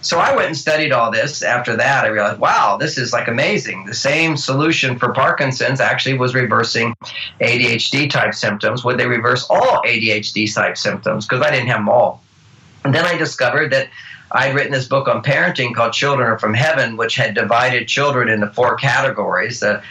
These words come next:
more sensitive types, the more creative types, the more active types, the more, uh,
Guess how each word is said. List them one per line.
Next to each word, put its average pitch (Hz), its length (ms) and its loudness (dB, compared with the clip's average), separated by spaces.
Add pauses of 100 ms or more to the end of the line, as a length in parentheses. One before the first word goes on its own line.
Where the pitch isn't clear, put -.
(240)
more 120 160 2
sensitive 135 600 -2
types, 110 460 0
the 107 40 -8
more 107 180 0
creative 120 580 0
types, 107 420 -2
the 107 80 0
more 101 180 2
active 117 540 0
types, 101 480 -2
the 110 100 0
more, 104 340 2
uh, 98 240 2